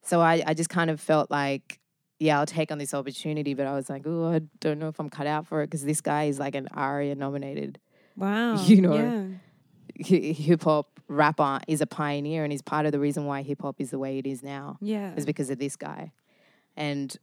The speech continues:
Speaker 1: he and Daniel Son had done, have done so much for the community.
Speaker 2: Yeah.
Speaker 1: And yet it doesn't really get shown to what extent.
Speaker 2: Yeah,
Speaker 1: You know,
Speaker 2: yeah.
Speaker 1: they're only kind of, I guess, the ethnic, um, duo at that point in time as well.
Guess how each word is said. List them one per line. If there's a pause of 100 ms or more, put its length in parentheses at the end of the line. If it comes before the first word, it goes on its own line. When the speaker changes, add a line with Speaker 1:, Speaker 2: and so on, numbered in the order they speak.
(340)
Speaker 1:
he
and
Daniel
Son
had
done,
have
done
so
much
for
the
community. (140)
Speaker 2:
Yeah.
Speaker 1:
And
yet (640)
it
doesn't
really
get
shown (540)
to
what
extent. (140)
Speaker 2:
Yeah,
Speaker 1:
You
know,
Speaker 2:
yeah.
Speaker 1:
they're (160)
only
kind
of,
I
guess,
the
ethnic, (640)
um,
duo
at
that
point
in
time
as
well.